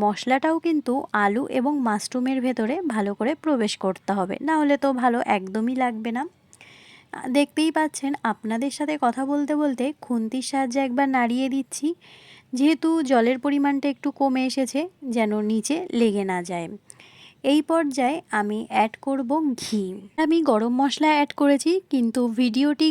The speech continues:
কোনো কারণে আমার স্কিপ হয়ে গেছে, প্লিজ সকলে ক্ষমাসুলভ দৃষ্টিতে দেখবেন। নামানোর আগে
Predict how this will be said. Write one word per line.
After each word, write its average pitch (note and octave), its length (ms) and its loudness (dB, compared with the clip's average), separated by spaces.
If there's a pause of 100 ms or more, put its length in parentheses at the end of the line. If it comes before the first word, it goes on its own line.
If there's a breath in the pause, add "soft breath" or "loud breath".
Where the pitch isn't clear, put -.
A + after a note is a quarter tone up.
(140)
কোনো B3 180 4 (100)
কারণে C#4+ 300 4 (120)
আমার C4+ 180 2 (160)
স্কিপ C4 340 -2 (100)
হয়ে C#4 240 6
গেছে, C4+ 220 0 (220)
প্লিজ A#3+ 240 0 (120)
সকলে C4+ 300 2 (100)
ক্ষমাসুলভ C4 520 0 (120)
দৃষ্টিতে C#4 380 0 (120)
দেখবেন। C4+ 320 0 (760 loud breath)
নামানোর D#4 480 2
আগে C4 180 0